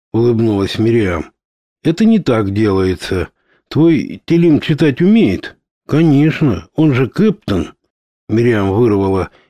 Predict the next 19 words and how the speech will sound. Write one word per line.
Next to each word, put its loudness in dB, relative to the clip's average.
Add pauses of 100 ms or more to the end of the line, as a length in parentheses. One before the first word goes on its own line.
(120)
из 0
маленькой 0
книжечки -2 (120)
чистый 0
листик -2
и 2
начала 0
писать -4
на 2
нем -2 (100)
корявыми 0
печатными 0
буквами. -2 (380)
«Телим. 0 (600)
Рабыни 2
каравана 0 (320)
не 2
носят 0
колец. -4